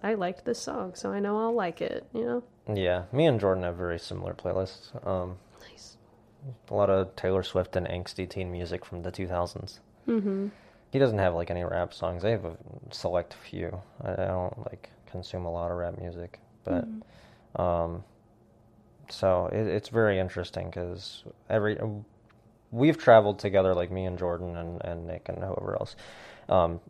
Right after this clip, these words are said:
Speaker 2: and it's always like, "Oh, we're not gonna listen to Nick's music because not everybody likes Nick's music." But then when either me or Jordan will go, it's like, "Oh, it's Taylor Swift," and then immediately it'll switch to, like, Fall Out Boy or something, and people are like, "What is this?"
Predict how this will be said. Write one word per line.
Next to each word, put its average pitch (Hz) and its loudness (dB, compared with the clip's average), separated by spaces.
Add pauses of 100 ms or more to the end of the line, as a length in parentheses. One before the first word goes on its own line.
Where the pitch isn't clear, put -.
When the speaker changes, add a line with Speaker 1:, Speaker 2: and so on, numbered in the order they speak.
Speaker 2:
and 92 2
it's 92 -2
always 95 6
like, 87 2
"Oh, 101 6
we're 92 2
not 110 6
gonna 117 4
listen 107 2
to 95 2
Nick's 104 0
music 92 0
because 90 -2
not 92 2
everybody 87 0
likes 90 2
Nick's 92 -4
music." 87 -6
But 98 2
then 95 0
when 95 2
either 92 2
me 104 0
or 98 4
Jordan 98 2
will 87 -2
go, 85 2
it's 85 -4
like, 87 2
"Oh, 90 6
it's - -4
Taylor 143 10
Swift," 143 8
and 113 2
then 110 6
immediately 110 4
it'll 95 2
switch - -4
to, 101 4
like, 92 4 (220)
Fall 95 10
Out 90 2
Boy 90 0
or 90 -2
something, 90 -4 (100)
and 95 -6
people 95 -8
are 92 -2
like, 90 -6
"What 98 -2
is 104 -4
this?" - -10